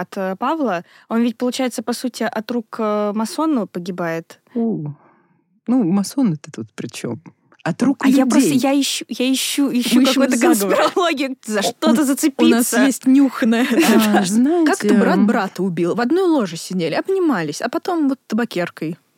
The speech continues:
Speaker 3: Нехорошо
Speaker 2: Ну,
Speaker 3: вышло.
Speaker 2: в общем-то, давайте честно, Павел стране был не нужен.
Speaker 1: Мгм.
Speaker 2: <laughs>
Speaker 1: Вот
Speaker 2: Вот
Speaker 1: так вот.
Speaker 2: так вот, <laughs> скажем.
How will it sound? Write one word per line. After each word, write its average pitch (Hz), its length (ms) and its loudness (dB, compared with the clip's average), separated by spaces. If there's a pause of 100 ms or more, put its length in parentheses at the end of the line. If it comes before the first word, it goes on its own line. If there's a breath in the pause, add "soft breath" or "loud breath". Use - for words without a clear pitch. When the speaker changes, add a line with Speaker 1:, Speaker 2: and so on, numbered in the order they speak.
(140)
Speaker 3:
Нехорошо 277 480 2
Speaker 2:
Ну, 330 60 4
Speaker 3:
вышло. 294 360 0 (1200)
Speaker 2:
в 208 140 0
общем-то, 240 640 0 (480)
давайте 202 460 -2
честно, 156 420 -4
Павел 202 380 -2
стране 180 400 -2
был 156 180 -2
не 156 140 -2
нужен. - 320 -8 (440)
Speaker 1:
Мгм. 202 360 0 (100)
Speaker 2:
<laughs> - 160 -4
Speaker 1:
Вот 277 100 0
Speaker 2:
Вот - 0 -
Speaker 1:
так 226 260 4
вот. 196 60 -4
Speaker 2:
так 185 280 0
вот, 214 180 2
<laughs> 233 480 -2
скажем. 196 600 -4